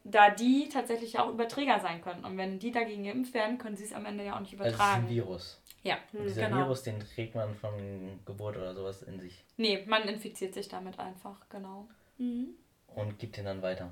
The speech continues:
Speaker 1: Ja,
Speaker 2: als Mann
Speaker 1: genau.
Speaker 2: oder als Frau. Wurdet ihr dagegen geimpft?
Speaker 3: Ich schon, ja.
Speaker 1: Nee, ich leider nicht.
Speaker 2: Mit
Speaker 1: Ja.
Speaker 2: in jungen Jahren?
Speaker 3: Mhm, ja.
Speaker 1: Mhm.
Speaker 2: Und wie kam das, dass du geimpft bist, aber du, Anna, geimpft bist und du nicht, Doro?
Speaker 3: Also ich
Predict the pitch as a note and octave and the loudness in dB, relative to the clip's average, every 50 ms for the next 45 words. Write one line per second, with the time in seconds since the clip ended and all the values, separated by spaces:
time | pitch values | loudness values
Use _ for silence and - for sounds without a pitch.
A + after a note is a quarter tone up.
0 | - - - - - - - - - F#2+ - - - G#3+ - - F#3+ - - - | -8 -6 -6 -6 -6 -6 -10 -16 -14 -14 -8 -4 -4 -2 -2 -2 -4 -6 -8 -12
1 | - - - - G2 G#2+ A#2 B2+ C3 B2 G#2+ G#2 G#2 G2+ G2+ G2 G2 A2+ D3 E3 | -16 -16 -16 -10 -6 -2 -2 -2 -2 -2 -4 -4 -4 -6 -6 -6 -6 -6 -6 -8
2 | - - - _ _ - G#3+ A3+ A3+ - - A#3+ A3 G#3+ G#3+ G#3+ G#3+ G#3+ G#3+ G#3+ | -12 -18 -20 _ _ -6 -6 -6 -6 -8 -8 -8 -8 -6 -6 -6 -6 -6 -4 -6
3 | G#3+ G#3+ - - - A#3 A3 G#3+ G#3+ - - - - - - - - - A#3+ B3 | -6 -8 -10 -10 -8 -8 -8 -8 -8 -10 -10 -10 -8 -8 -6 -6 -6 -6 -8 -8
4 | B3 - - - - _ _ - A2 G#2 - - G#2 G#2 G#2+ A2+ A#2 A2+ A2 A2+ | -12 -12 -14 -18 -20 _ _ -12 -10 -8 -6 -6 -6 -4 -4 -4 -4 -4 -4 -4
5 | B2 D3 E3+ F3 - _ - A3 A3+ A#3+ C#4+ G#4 A4 - - - - - - - | -6 -6 -8 -12 -14 _ -2 0 0 2 0 0 -4 -4 -4 -2 -2 -4 -4 -8
6 | - _ _ _ - A#3+ A3+ A3+ A3+ A#3 B3+ B3+ _ - A2+ G#2 G#2 - A2+ A2 | -16 _ _ _ -16 -16 -14 -14 -14 -16 -18 -16 _ -10 -10 -10 -12 -14 -14 -12
7 | A2 A2 A2+ - - A2+ A#2+ C#3+ D#3+ D#3 - - A#2 - - - - _ _ _ | -10 -10 -10 -8 -6 -4 -4 -4 -6 -8 -8 -10 -10 -10 -12 -16 -20 _ _ _
8 | _ _ _ _ _ _ _ _ _ _ _ _ - B2 B2 B2 B2+ B2 C#3 C3+ | _ _ _ _ _ _ _ _ _ _ _ _ -6 -4 0 0 0 0 0 -4
9 | - - C3 C3 - - - A2+ A2+ G#2+ G#2+ G#2 - - - A2+ G#2+ A2 A2+ A#2 | -6 -6 -6 -6 -6 -8 -10 -10 -10 -8 -10 -10 -12 -12 -12 -10 -8 -6 -6 -4
10 | A2+ A2+ A2+ A#2+ A#2+ - - - A#2 - A2 G#2 G#2+ G#2+ A2 B2 B2 - B2+ C3+ | -4 -4 -4 -4 -6 -6 -8 -12 -12 -10 -12 -12 -10 -10 -10 -10 -10 -10 -12 -10
11 | C#3+ D#3+ - - - - - - - - - - B3 B3 A#3+ A3 - - - | -10 -12 -12 -14 -20 -20 -20 -20 -20 -20 -14 -4 -2 0 0 0 -2 -6 -10